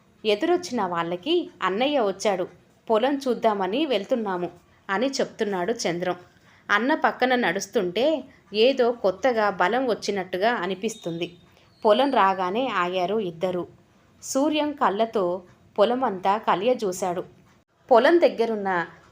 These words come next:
పెద్ద వేప చెట్టు కింద ఉన్న రాతి బండని చూపించాడు చంద్రం. "అన్నయ్య, ఈ బండ గుర్తుందా?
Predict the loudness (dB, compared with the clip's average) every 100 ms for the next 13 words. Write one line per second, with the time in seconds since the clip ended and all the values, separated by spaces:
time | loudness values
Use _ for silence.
0 | 0 2 4 4 4 2 0 0 -2 -4
1 | -6 -4 2 2 2 -6 -8 -2 0 2
2 | 2 4 4 2 4 4 4 -2 -4 -4
3 | -4 -4 -6 0 2 2 -2 -2 -2 -2
4 | -4 -12 _ _ -4 -2 0 2 2 2
5 | -6 _ _ -6 2 4 4 4 2 0
6 | 0 4 4 2